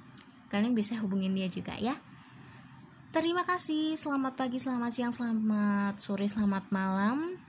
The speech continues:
buat kamu yang mendengarkan podcastnya Lia ini. Jangan lupa jaga kesehatan dan jangan lupa bahagia.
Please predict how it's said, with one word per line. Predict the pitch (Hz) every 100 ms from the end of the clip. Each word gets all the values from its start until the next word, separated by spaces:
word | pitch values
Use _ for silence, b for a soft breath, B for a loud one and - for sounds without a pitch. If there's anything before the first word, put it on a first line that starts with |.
| - - - -
buat | 190 180 180 190
kamu | 185 185 180
yang | 185 180 180 185 - - - - - -
mendengarkan | 202 202 202 202 185 175 185 - -
podcastnya | 196 - 196 - 180
Lia | 180 180
ini. | 180 220 311 392 B B B B B - - - - - - - - -
Jangan | 254 277
lupa | 302 330 320
jaga | 285 277
kesehatan | 285 294 269 254 262 294 339 403 415 - - - - - -
dan | 180 180 185
jangan | 185 196 247 320
lupa | 285 233 214
bahagia. | 190 196 190 180 - 151 214